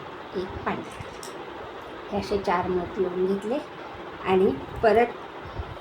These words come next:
ह्या, ह्या मोत्यातून आपण सुई बाहेर काढून घेतलेली आहे आणि ह्याच्यातून सुई बाहेर काढायची आणि त्याच्या पुढचा हा मोती, ह्याच्यातून सुई बाहेर काढायची आहे.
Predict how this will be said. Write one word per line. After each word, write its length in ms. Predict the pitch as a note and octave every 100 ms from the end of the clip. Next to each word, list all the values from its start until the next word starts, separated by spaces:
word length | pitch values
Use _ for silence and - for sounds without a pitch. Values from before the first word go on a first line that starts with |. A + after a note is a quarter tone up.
| - - - - - - G#3
ह्या, 300 | F#3 F#3+ G#3 G#3+ -
ह्या 240 | F#3+ F#3+
मोत्यातून 540 | A3 F#3+ - C#3+ E3 F3
आपण 200 | - G3
सुई 200 | G3 F#3+
बाहेर 280 | D3+ E3+
काढून 360 | - C#3+ E3 C#4+ - - - -
घेतलेली 560 | D#3+ - F3 E3+ C4 E4 - - -
आहे 300 | - - - - - - - - -
आणि 200 | F3+ A3+ B3 - - - - -
ह्याच्यातून 540 | G3+ G3+ A#3 B3 B3
सुई 200 | - G#3+
बाहेर 220 | G3 F#3 F3+
काढायची 420 | D3+ D3+ - A#3+
आणि 100 | B3
त्याच्या 240 | A3 G3+
पुढचा 320 | F#3+ D3 -
हा 240 | G3 - A3+
मोती, 320 | D3 C3 A3
ह्याच्यातून 500 | A3+ G#3+ E3 - F3+
सुई 200 | - F3+
बाहेर 280 | - D3+ F#3
काढायची 500 | B2 C#3 C3+ - C#4+ - - - -
आहे. 140 | -